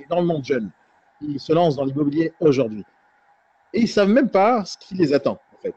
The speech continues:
Moi-même, quand j'ai commencé l'immobilier, et je ne veux pas parler de moi aujourd'hui du tout, mais quand j'ai commencé l'immobilier, moi aussi, c'était par hasard et j'ai commencé à vendre des apparts, des studios.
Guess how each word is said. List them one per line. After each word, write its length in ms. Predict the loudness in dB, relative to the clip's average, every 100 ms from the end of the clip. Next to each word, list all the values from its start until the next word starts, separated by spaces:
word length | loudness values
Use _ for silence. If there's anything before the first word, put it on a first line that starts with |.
| _ -4
Moi-même, 360 | 0 4 4
quand 120 | 4
j'ai 100 | 0
commencé 380 | 0 0 -2 -2
l'immobilier, 380 | -4 -4 -2 -2
et 40 |
je 100 | -2
ne 60 | -4
veux 60 | -2
pas 80 |
parler 240 | 0 0 0
de 100 | -2
moi 140 | -2
aujourd'hui 260 | -2 -6 -8
du 140 | -10
tout, 160 | -4 -4
mais 80 | -4
quand 160 | -6
j'ai 120 | -14 -10
commencé 360 | -12 -12 -14
l'immobilier, 480 | -12 -10 -8 -10 -10 _ _ _ _ _ _
moi 80 | 0
aussi, 160 | 0 -4
c'était 140 | -2
par 160 | 0 0
hasard 360 | 2 2 2
et 60 | 0
j'ai 100 | 0
commencé 320 | -4 -2 -2
à 60 | -2
vendre 160 | -4 -4
des 120 | -4
apparts, 260 | -2 -2
des 80 | -4
studios. 460 | -8 -4 0 0